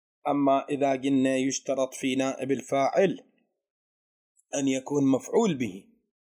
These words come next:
فالمفروض ضم إليه شيء. لذلك أفضل شيء، أفضل شيء، آه، آه، نصحح الفعل، نخليه مبني للمعلوم،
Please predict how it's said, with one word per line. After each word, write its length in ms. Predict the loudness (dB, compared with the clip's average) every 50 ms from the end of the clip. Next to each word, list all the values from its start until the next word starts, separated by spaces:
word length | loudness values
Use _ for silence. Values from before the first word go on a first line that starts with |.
| _ -2 0
فالمفروض 540 | 0 2 2 0 -2 -2 0 2 2 2
ضم 400 | 2 2 2 2 4 4 2 0
إليه 480 | 0 -2 -2 -2 -2 0 2 2 2 2
شيء. 340 | 0 0 0 0 0 0 0 0 -2 -2 -4 _ _ _ _ _ _ _ _ _
لذلك 500 | 0 2 2 4 4 4 2 0 0 0 0
أفضل 360 | 0 2 4 4 4 4 4
شيء، 400 | 2 -2 -4 -4 -4 -4 -6 -8 _ _ _ _ _ _ _ _ _ _ _ _ _ _ _ _ _ _ _ _ 0 2
أفضل 320 | 2 2 2 2 0 2
شيء، 340 | 0 -4 -4 -4 -4 -4 -6 -10 _ _ _ -20 -14 _ -2
آه، 260 | 0 0 0 -2 -4 -4 -4 -4 -4 -6 -8 -10 -14 -18 -20 -20 _ _ _ _ _ _ _ _ -2
آه، 40 | -2
نصحح 480 | 0 0 0 -2 -4 -4 -6 -4 0 0
الفعل، 480 | 0 0 0 -2 0 0 0 0 0
نخليه 380 | -2 -4 -4 -2 0 2 4 4
مبني 300 | 4 2 2 2 0 0
للمعلوم، 640 | 2 4 6 6 6 4 2 0 -2 -2 -2 -4